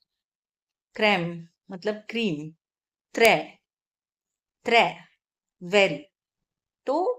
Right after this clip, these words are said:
इसका जो साउंड है ई पे जब यूज़ होता है तो उसका साउंड ए, ए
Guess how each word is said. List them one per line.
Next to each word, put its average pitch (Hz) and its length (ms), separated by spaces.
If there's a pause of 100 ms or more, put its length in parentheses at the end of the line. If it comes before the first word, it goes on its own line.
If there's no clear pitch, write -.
(120)
इसका 240 260
जो 240 140
साउंड 233 440
है 240 160 (140)
ई 233 220
पे 254 80
जब 233 200
यूज़ 220 260
होता 220 180
है 226 80
तो 226 100
उसका 220 220
साउंड 208 400
ए, 196 280 (1040)
ए 208 140